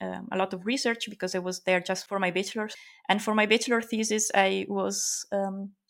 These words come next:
doing some stuff for, um, astrophysics. So it was really completely different. And there I was not in a lab. We, I was, um, taking some data from micros-, uh, from telescopes,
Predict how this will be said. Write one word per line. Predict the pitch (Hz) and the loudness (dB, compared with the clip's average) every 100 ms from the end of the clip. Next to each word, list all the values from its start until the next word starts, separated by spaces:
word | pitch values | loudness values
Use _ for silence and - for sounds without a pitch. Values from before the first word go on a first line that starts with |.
| _ _ _ - 175 | _ _ _ -12 -6
doing | 220 247 254 247 247 240 - - | -2 0 2 2 0 -4 -14 -6
some | - 220 208 | 0 2 2
stuff | - 214 202 214 | 2 6 6 4
for, | - 208 196 196 - - | -4 0 2 2 0 -2
um, | 185 185 190 190 _ - | -2 -4 -8 -12 _ 2
astrophysics. | 247 - 285 - 285 294 - - - _ - - - _ - | 2 0 -6 -4 -2 -2 -4 -10 -12 _ -20 -20 -20 _ -2
So | 220 | 2
it | 208 - | 4 2
was | 202 208 - | 0 -2 -2
really | 196 226 226 | 0 2 2
completely | 214 202 226 240 233 | 0 2 2 2 2
different. | 220 208 - 202 196 196 | -2 -4 -2 -2 0 -4
And | 190 | -2
there | 185 185 185 | 2 4 4
I | 185 185 - - - | 0 -2 -6 -16 -4
was | 180 190 | -2 2
not | 180 180 | 2 0
in | 185 | -2
a | |
lab. | 175 175 175 - _ - _ - | 4 4 4 -2 _ -20 _ -8
We, | 180 - | -6 0
I | 175 | 0
was, | 170 175 175 - - - _ _ | 0 -4 -6 -10 -14 -20 _ _
um, | 180 175 180 180 - | -2 -2 -2 -8 -6
taking | - 196 196 190 | -4 -2 -2 -2
some | - 180 175 | 0 0 0
data | 170 - | -2 -4
from | - 170 175 180 | 0 0 -2 0
micros-, | 185 196 202 - | 2 2 -2 2
uh, | 196 190 | 4 4
from | 196 185 185 | 4 2 2
telescopes, | 185 196 - 208 202 - | 4 4 2 0 0 -2